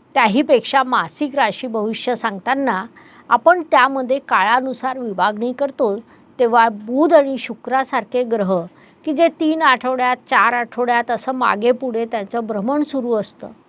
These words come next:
सगळ्यात जास्त अस्त होणारे, सगळ्यात जास्त वक्री होणारे ग्रह म्हणजे बुध आणि शुक्र होय. त्यानुसार आपण साप्ताहिक आणि मासिक राशी भविष्य बघत असतो.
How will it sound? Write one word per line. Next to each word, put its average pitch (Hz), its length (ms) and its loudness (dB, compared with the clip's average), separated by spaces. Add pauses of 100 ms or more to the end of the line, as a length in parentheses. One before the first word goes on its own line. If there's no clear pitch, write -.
(440)
सगळ्यात 320 500 6
जास्त 302 320 2
अस्त 269 400 -4
होणारे, 240 540 -2
सगळ्यात 240 500 0
जास्त 196 380 -2
वक्री 247 420 -4
होणारे 233 440 0
ग्रह 202 380 -2 (500)
म्हणजे 269 240 0
बुध 247 360 -2
आणि 247 240 4
शुक्र 226 400 -8 (100)
होय. 185 200 -4 (400)
त्यानुसार 233 540 0 (400)
आपण 330 280 4
साप्ताहिक 269 720 -2
आणि 269 140 0
मासिक 233 680 -6
राशी 202 300 -6
भविष्य 214 440 -4
बघत 208 320 -8
असतो. - 320 -14